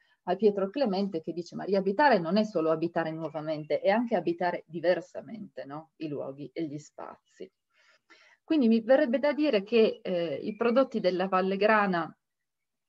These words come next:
le pratiche, i saperi, no? Che vi, che vi ruotano attorno e che sono stati appunto raccolti in questo progetto, eh, pensato dall'Ecomuseo, ci raccontano, e qui vi, ho, ho,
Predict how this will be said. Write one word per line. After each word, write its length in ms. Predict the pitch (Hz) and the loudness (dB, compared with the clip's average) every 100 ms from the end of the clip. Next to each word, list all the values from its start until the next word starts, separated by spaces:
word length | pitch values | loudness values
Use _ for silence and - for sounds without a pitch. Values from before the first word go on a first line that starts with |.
| _ _ - | _ _ -4
le 160 | 175 | -2
pratiche, 540 | 170 156 202 190 170 165 | 2 6 4 2 -6 -6
i 60 | |
saperi, 680 | 165 147 - 247 220 180 170 | -6 -6 4 8 8 6 0
no? 220 | 190 311 | 2 2
Che 140 | - 190 | 2 -2
vi, 280 | 175 165 - - | 0 -2 -4 -8
che 120 | 196 175 | -4 0
vi 120 | 185 | 4
ruotano 440 | 196 226 220 175 | 6 6 4 -2
attorno 1040 | 170 - 240 196 170 170 180 185 247 285 _ _ _ | -2 2 4 6 4 0 -2 2 2 0 _ _ _
e 140 | - 170 | -6 -4
che 120 | 151 | -4
sono 220 | 170 147 | -6 -10
stati 320 | - 240 233 | 2 2 2
appunto 420 | 151 - 262 196 143 | -2 -2 -2 0 -4
raccolti 720 | 139 _ 339 196 160 156 156 | -4 _ 6 6 6 -2 -8
in 120 | 160 | -4
questo 280 | 160 - 147 | -6 -6 -10
progetto, 920 | 156 160 196 190 170 - 151 147 - | -6 2 4 4 2 -4 -2 -2 -4
eh, 220 | - 151 147 | -10 -10 -2
pensato 640 | 156 147 - 208 190 - 143 | -2 -2 0 4 4 2 -6
dall'Ecomuseo, 920 | 147 147 160 226 294 320 180 190 190 | -6 -8 -4 -2 0 0 4 4 2
ci 140 | 240 | 0
raccontano, 920 | 262 277 - 240 269 269 233 165 180 _ _ - _ _ _ - | -2 -2 0 0 2 2 2 2 -2 _ _ -20 _ _ _ -4
e 160 | 196 | -2
qui 300 | 196 208 196 - _ 233 _ | 0 -2 -2 -10 _ _ _
vi, 280 | 180 165 - - | -4 -4 -4 -6
ho, 180 | 175 - | -6 -6
ho, 360 | - 175 165 | 0 4 4